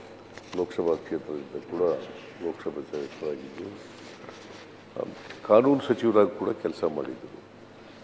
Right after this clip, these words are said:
So ಅಪಾರವಾದಂಥ ಅನುಭವ ಇತ್ತು. ಒಳ್ಳೆ ಸಂಸತ್ಪಟು, ಒಳ್ಳೆ ವಾಗ್ಮಿ,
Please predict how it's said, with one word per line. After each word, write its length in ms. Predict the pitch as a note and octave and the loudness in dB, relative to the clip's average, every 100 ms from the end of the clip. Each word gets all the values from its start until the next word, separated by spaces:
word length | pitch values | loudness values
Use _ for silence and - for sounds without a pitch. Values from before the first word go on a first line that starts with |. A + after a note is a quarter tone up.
| - - - - - | -18 -16 -14 -8 4
So 120 | G2 | 8
ಅಪಾರವಾದಂಥ 960 | F#2+ - G#2 A#2+ B2 A#2+ A#2 G#2+ F#2+ G2 | 8 10 12 12 12 12 12 12 8 8
ಅನುಭವ 540 | F#2 G2 F2+ F#2 F#2 | 8 6 6 6 6
ಇತ್ತು. 460 | E2 - - G2 G#2+ - - - - - - - - - - - - - - - - - | 4 -2 -4 -4 -4 -10 -18 -20 -20 -20 -20 -20 -20 -20 -20 -20 -20 -20 -20 -20 -8 0
ಒಳ್ಳೆ 160 | G2 F#2 | 2 4
ಸಂಸತ್ಪಟು, 840 | G2 F2+ - F#2 - E2+ F2+ F#2+ - - - - - - F2+ | 2 2 2 0 0 0 0 -2 -4 -14 -18 -20 -20 -10 0
ಒಳ್ಳೆ 160 | F2+ | 4
ವಾಗ್ಮಿ, 640 | E2 E2 F2 E2+ E2+ F2+ | 6 8 6 4 -4 -4